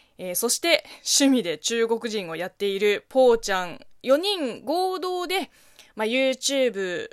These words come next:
の生配信リレーをやる予定でございます。まあ、それぞれのチャンネルで一時間半前後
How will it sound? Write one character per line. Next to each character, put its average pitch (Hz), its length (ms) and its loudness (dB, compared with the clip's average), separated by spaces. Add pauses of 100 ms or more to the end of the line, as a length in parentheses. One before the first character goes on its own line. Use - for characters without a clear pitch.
(160)
の 311 220 -2
生 247 300 2
配 302 260 -2
信 285 340 -4
リ 311 100 -2 (300)
レ 359 100 -2
ー - 20 6
を 466 240 6
や 190 180 -12
る 185 380 -8
予 190 140 -12
定 190 360 -6
で 180 240 -4
ご 185 140 -8
ざ 196 120 -4
い 185 60 -4
ま 190 120 -8
す。 - 340 -8 (380)
ま 208 60 -6
あ、 214 40 -2
そ 240 100 2
れ 269 120 4
ぞ 285 100 2
れ 247 80 4
の 185 100 -8
チ 226 120 -6
ャ 240 80 0
ン 247 100 -6
ネ 247 100 -4
ル 233 140 -4
で 226 300 0 (840)
一 220 320 -8
時 185 120 -6
間 208 340 -4
半 202 720 -6
前 202 320 -4
後 143 240 -8